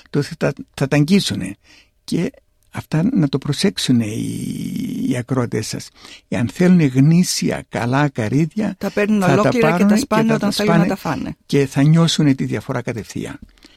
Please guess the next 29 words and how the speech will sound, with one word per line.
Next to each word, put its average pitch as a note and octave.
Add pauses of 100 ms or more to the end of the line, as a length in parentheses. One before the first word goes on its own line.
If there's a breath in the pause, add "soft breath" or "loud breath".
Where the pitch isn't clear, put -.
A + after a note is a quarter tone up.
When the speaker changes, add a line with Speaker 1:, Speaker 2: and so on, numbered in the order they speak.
(140)
Speaker 1:
Τα B2+
όσπρια, F#3+ (300)
πολύ C3+
σημαντικό A2+
αυτό. - (380 soft breath)
Τα A#2+
όσπρια E3
φουσκώνονται D#3+
από C3
βραδείς B2+ (120)
και C3+
αλλάζεται D3
τον, D#3 (120)
σε -
κρύο E3+
νερό. G2+ (100)
Φουσκώνονται C#3
σε -
κρύο D#3
νερό, G2+
σημαντικό A2
αυτό. - (760 loud breath)
Και C3
αλλάζε D3+
το D#3
νερό C#3+
δύο E3
φορές C#3+ (440)
για C3